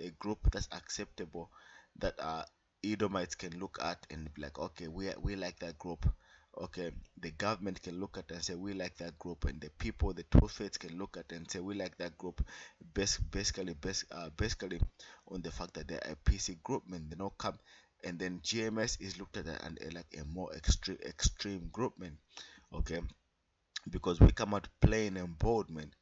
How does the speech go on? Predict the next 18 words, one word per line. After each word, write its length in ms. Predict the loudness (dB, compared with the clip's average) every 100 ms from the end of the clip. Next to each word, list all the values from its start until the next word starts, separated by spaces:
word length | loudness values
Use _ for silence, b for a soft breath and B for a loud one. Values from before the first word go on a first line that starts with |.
| _
Okay, 220 | -8 -6 2
we 140 | 2
come 160 | 2 -2
out 160 | 8
plain 260 | 8 8 2
and 240 | -6 -10 -2
boldly 480 | 0 0 -2 -10 -12 B B B
and 180 | -8 -4
bring 200 | -4 -2
out 120 | -4
the 80 | -6
truth 400 | -6 -4 -4 -6
the 100 | -10
way 140 | -4 -2
we're 140 | 0
supposed 400 | 0 0 0 0
to 60 | -2
bring, 300 | -6 -6